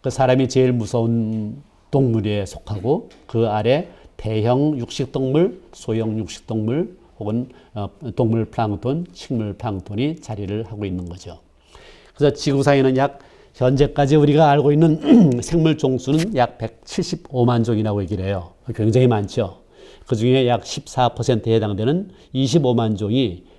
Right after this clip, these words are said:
바다에 있다라고 얘기를 하는데 사실 아직 우리가 얼마나 많은 생물종이 지구상에 있는가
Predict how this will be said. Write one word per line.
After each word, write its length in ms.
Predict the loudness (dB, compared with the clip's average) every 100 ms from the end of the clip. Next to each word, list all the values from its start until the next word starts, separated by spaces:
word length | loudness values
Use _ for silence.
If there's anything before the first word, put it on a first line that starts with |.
| _ -10
바다에 460 | -8 -6 -4 -2 -4
있다라고 760 | -6 -6 -6 -6 -10 -4 2 4
얘기를 200 | 4 2
하는데 560 | 0 0 0 -2 -6 -14 -20 -20
사실 300 | -10 -2 2
아직 320 | 2 2 0 0
우리가 460 | 2 4 2 -2 -16 -16 -2
얼마나 480 | 2 4 6 6
많은 220 | 6 2 0
생물종이 720 | -2 -2 -2 0 0 0 -4
지구상에 460 | -8 -8 -6 -6 -6
있는가 460 | -6 -8 -12 -16